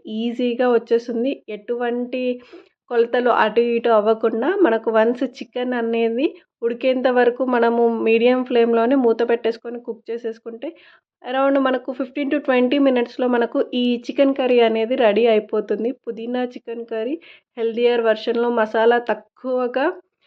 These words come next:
పిల్లలు కూడా ఎంతో ఇష్టంగా తింటారు. మనం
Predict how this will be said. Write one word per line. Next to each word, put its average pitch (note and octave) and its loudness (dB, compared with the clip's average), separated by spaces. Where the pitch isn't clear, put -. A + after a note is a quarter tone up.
పిల్లలు C4+ 0
కూడా C4 4
ఎంతో B3 2
ఇష్టంగా C4 -4
తింటారు. A3+ -2
మనం B3 4